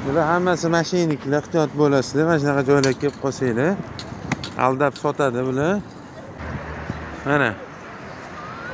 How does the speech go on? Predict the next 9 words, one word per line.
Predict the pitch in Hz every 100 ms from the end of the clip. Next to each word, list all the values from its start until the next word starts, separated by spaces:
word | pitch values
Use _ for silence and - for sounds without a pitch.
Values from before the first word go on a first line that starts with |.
| 523 - - - - - - - - - - - - - - - - - - 101
Qalay | 139 175 175
sizlarga | 143 143 127 110 98
bu? | 95 90 - - - - - - - - - - - - - -
Yoqdi | 143 147 - 170
degan | 180 190 196
umiddaman. | 196 - 233 254 156 107 - - - - - - - - - - - - - - - - - - - - - - - - - - - - - - - - - 147
Mana | 156 156
sohil | - 160 156 165 160
bo'yida | 165 151 151